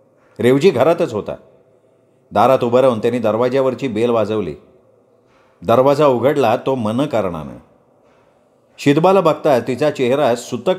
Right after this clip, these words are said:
पडल्यासारखा झाला. कपाळावर आठ्या आल्या, पण कृत्रिम हास्य करत ती म्हणाली,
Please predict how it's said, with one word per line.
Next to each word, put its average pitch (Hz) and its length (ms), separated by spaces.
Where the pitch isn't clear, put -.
पडल्यासारखा 135 600
झाला. 85 220
कपाळावर 123 440
आठ्या 107 360
आल्या, 104 280
पण 156 120
कृत्रिम 151 560
हास्य 123 320
करत 165 280
ती 170 60
म्हणाली, 139 420